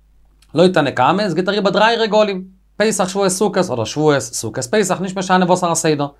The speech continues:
רב שמעון האלט, דווקא עס גייט דעריבער דער סדר, פסח, שבועס, סוכות, נאר ברענגט נישט דעם קרבן זיין, אז ער איז חייב זיין, ווי אזוי רב בעל תאחר. דאס פשט, אז ראש השנה לרגלים. דתניא, אחד הנדר.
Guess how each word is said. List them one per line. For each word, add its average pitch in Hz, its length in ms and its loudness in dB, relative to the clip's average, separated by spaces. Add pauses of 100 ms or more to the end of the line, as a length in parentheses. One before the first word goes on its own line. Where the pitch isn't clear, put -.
(320)
רב 120 100 -8
שמעון 214 300 0
האלט, 208 280 2
דווקא 190 360 2
עס 185 120 -4
גייט 180 180 0
דעריבער 185 340 0
דער 185 480 2
סדר, 165 440 2 (120)
פסח, 226 580 2 (320)
שבועס, 208 480 2
סוכות, 220 320 2
נאר 117 120 -2
ברענגט 180 180 0
נישט 151 120 -2
דעם 185 120 0
קרבן 233 240 2
זיין, 185 180 0
אז 135 100 -2
ער 135 60 -4
איז 147 140 -4
חייב 214 260 0
זיין, 190 220 2
ווי 185 160 0 (260)
אזוי 175 160 2
רב 202 120 2
בעל 185 180 4
תאחר. 143 320 -2
דאס 165 200 -6
פשט, 214 300 0
אז 175 160 -6
ראש 160 220 -2
השנה 214 380 -2
לרגלים. 160 480 0 (580)
דתניא, 185 360 0 (640)
אחד 196 340 0
הנדר. 190 400 2